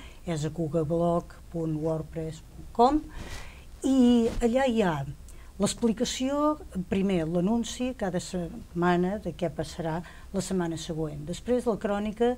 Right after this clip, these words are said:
del que ha passat a l'última sessió, després hi ha un apartat que explica qui som i què fem, i un últim apartat que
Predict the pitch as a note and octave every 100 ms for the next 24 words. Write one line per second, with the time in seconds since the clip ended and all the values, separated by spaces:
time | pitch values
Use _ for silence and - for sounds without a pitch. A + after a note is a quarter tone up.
0 | - - - F3 F3+ - F3+ - E3+ F#3
1 | - - - F3 E3 E3 E3 D#3 D#3 D#3
2 | E3+ - F3 D#3 C3 C#3 - - - -
3 | - - F#3+ G3 - G#3 G3+ A#3 G#3+ F#3
4 | F#3 F3+ G3 G#3+ - F#3+ E3+ - F#3 F#3
5 | G#3+ G#3+ F#3+ - E3 F3+ - E3+ E3 D3
6 | C#3+ C#3 - - - - - G#3+ A#3+ C#4
7 | C4 B3 A#3+ G#3+ G3+ A#3 F3 G3 - -
8 | - A#3 B3